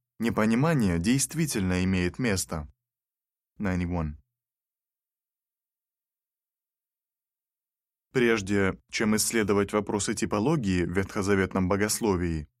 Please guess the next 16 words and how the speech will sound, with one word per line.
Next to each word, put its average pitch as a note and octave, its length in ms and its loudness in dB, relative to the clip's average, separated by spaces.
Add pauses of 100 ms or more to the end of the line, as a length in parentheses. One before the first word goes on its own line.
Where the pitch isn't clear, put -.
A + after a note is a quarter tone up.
(120)
дадим A2 400 2
определение C3+ 680 2
понятия B2 580 0
библейской F#2+ 500 0
типологии. F2+ 760 -2 (1500)
Затем G#2+ 600 0
рассмотрим D3+ 640 0
её C3+ 340 2
важные G#2+ 460 0
черты. G#2 560 -2 (840)
Мы A#2+ 140 2
рассмотрим D3+ 640 0
пять D3+ 220 0
характеристик. G2+ 880 -2 (640)
И, F3 200 2
наконец, G#2 600 0